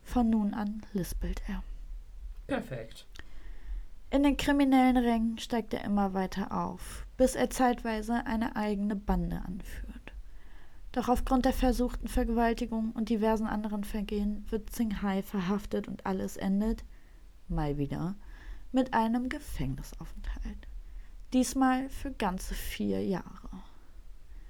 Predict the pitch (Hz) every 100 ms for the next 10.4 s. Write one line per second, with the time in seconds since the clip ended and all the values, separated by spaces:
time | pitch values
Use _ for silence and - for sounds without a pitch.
0 | - - - 240 269 269 - 285 269 -
1 | 240 220 220 220 214 214 214 - 254 247
2 | 208 196 208 208 214 - 196 214 160 -
3 | 190 170 196 - - - - 202 202 185
4 | 180 - - - - - - 202 - -
5 | - - - - - - - - - -
6 | - - - - - - - - - -
7 | - - - - - 262 - 247 254 -
8 | 247 240 214 220 - - 220 214 - 202
9 | - 208 196 175 196 - - - 185 190
10 | 185 180 -